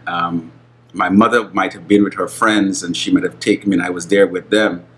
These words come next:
And somebody might have said something and I would have jumped in and made a comment, and I just got a, I just got a, a glance from my mother, um, the speed at which I would shut up, because I know that when I got home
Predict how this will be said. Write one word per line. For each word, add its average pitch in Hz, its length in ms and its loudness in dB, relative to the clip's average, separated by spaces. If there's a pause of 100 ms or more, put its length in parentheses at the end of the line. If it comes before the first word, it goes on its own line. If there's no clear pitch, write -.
(360)
And 90 120 -10
somebody 110 380 2
might 101 160 2
have 95 100 -2
said 107 240 0
something 107 520 2
and 104 100 6
I 123 120 0
would 104 120 -2
have 101 120 -2
jumped 95 320 -2
in 107 60 2
and 98 140 4
made 98 140 2
a 101 80 0
comment, 107 440 0
and 90 80 -6
I 101 140 2
just 104 220 -6
got 104 160 0
a, 101 160 -4 (280)
I 156 120 2
just 156 180 -8
got 143 80 4
a, 120 260 -2
a 110 120 -2
glance 123 320 2
from 113 100 0
my 117 160 4
mother, 123 500 2 (640)
um, 101 720 0 (400)
the 104 80 -8
speed - 320 2
at 135 80 6
which 139 160 4
I 143 60 4
would 120 180 -2
shut - 240 2
up, 135 100 2
because 123 240 0
I 113 100 0
know 139 140 6
that 131 120 4
when 127 100 2
I 131 100 2
got 104 260 -2
home 120 440 4